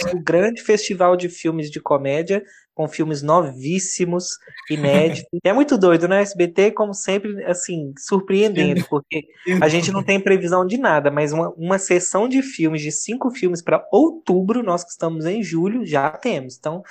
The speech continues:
Speaker 2: obrigado, S B T, por tanto cuidado conosco.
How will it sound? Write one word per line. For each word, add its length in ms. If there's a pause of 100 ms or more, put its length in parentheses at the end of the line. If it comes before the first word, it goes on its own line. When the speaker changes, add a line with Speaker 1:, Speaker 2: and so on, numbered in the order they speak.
(160)
Speaker 2:
obrigado, 560
S 160
B 120
T, 200
por 280
tanto 320
cuidado 400
conosco. 480